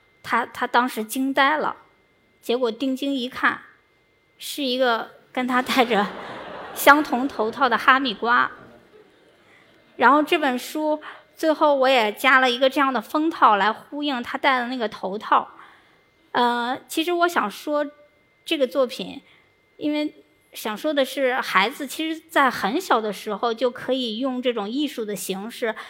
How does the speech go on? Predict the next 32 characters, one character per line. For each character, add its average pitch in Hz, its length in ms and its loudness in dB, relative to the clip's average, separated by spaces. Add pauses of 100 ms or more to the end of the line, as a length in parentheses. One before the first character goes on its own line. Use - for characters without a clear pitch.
(140)
来 190 160 2
表 208 240 -2
达 202 160 0
他 - 180 -4
的 226 140 -2
遭 247 320 0
遇 233 240 -4
和 202 340 -8
他 233 180 -4
的 208 100 -2
疼 185 320 -10
痛， 240 260 -4 (520)
而 226 160 0
他 269 180 2
也 233 160 0
在 247 180 -2
这 233 240 0
个 208 380 2 (320)
过 294 180 4
程 196 300 -4
中 214 260 -4
用 269 160 -2
这 277 160 0
种 220 160 -4
形 202 360 -8
式 240 260 -2
释 - 400 -4
放 202 260 2
了 196 120 -4
自 220 180 -10
己 190 240 -8
的， 196 320 -4